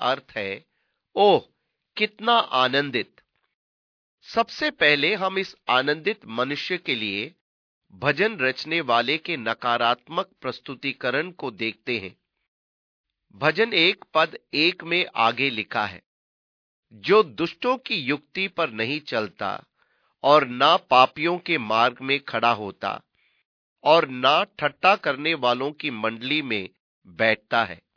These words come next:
यहां हम एक ऐसी अवस्था को देखते हैं,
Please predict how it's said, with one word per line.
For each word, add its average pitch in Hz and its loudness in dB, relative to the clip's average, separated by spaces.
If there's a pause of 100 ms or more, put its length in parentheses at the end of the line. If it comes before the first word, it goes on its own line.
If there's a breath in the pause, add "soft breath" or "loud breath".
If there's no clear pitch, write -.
(1200)
यहां 226 4
हम 196 -2 (200)
एक 165 -2
ऐसी 147 0
अवस्था 131 -2
को 151 -8
देखते 113 -4
हैं, 98 -8